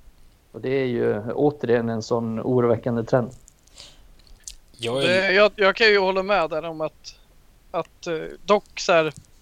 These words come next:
Speaker 3: den här säsongen tycker jag att Solskjaer ändå utvecklas i det avseendet, men,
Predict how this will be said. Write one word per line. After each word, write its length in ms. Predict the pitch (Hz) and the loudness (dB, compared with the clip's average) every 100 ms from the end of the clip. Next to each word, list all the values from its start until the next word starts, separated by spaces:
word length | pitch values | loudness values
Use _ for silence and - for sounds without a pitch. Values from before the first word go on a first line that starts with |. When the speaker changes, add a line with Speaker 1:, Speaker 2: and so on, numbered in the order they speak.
| _ _ _ _ _ - | _ _ _ _ _ -6
Speaker 3:
den 120 | 180 | 0
här 120 | 208 | 2
säsongen 420 | 202 185 214 175 | 2 -2 -4 -4
tycker 240 | 160 170 175 | -8 -8 -6
jag 20 | |
att 60 | 165 | -6
Solskjaer 380 | 185 175 - 185 | -8 -8 -2 -2
ändå 160 | 170 | -2
utvecklas 480 | 170 170 196 - 160 | -8 -4 -4 -4 -6
i 40 | 165 | -2
det 60 | |
avseendet, 560 | 160 151 170 160 160 - | -2 -2 -4 -4 -6 -4
men, 220 | 165 160 | -6 -6